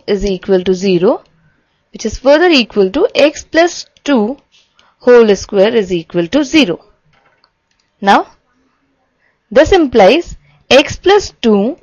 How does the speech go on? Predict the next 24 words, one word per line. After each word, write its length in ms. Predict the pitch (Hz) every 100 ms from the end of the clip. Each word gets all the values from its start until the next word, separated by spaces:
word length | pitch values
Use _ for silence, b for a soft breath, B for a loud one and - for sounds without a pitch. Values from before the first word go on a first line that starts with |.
| 330
is 180 | 226
equal 320 | 247 240 269 277
to 60 |
root 280 | 277 277 277
over 180 | 294 294
zero, 320 | 269 294 392 - _ _ _
which 140 | -
is 100 | 240
equal 320 | 262 226 269 277
to 100 | 285
zero. 320 | 277 285 392 _ _ b b b b b
So 120 | 220
this 240 | 214 330
implies 760 | 359 285 233 196 247 392 - - _ _ _
x 300 | - 330 -
plus 460 | - - 381 415 - _
two 420 | 220 190 220 359 _
is 180 | - 202
equal 400 | 190 175 180 180
to 220 | 180 320 440 _ _ _ _ _ _ _ 202
zero, 420 | 226 233 165 - _ _ _ _ _ _ _ _ _
which 220 | 175 -
further 320 | - 226 262
implies 840 | 370 311 214 190 165 196 370 -